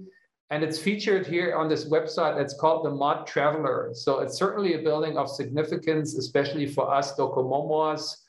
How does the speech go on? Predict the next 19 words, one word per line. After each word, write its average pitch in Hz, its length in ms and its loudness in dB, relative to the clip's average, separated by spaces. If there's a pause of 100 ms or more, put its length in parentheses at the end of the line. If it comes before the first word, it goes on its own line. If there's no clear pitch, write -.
(380)
Uh, 139 160 0
just 139 280 -2
reminding 135 500 0
the 131 100 0
audience 127 560 0
that 120 160 0
you've 123 200 -2
been 127 120 0
our 120 200 0
keynote 143 480 0
speaker 123 500 -2
about, 123 380 0
it's - 100 -10
probably 123 280 -4
more 123 300 0
than 123 160 -2
two 127 180 -4
years 120 360 2
ago. 127 580 0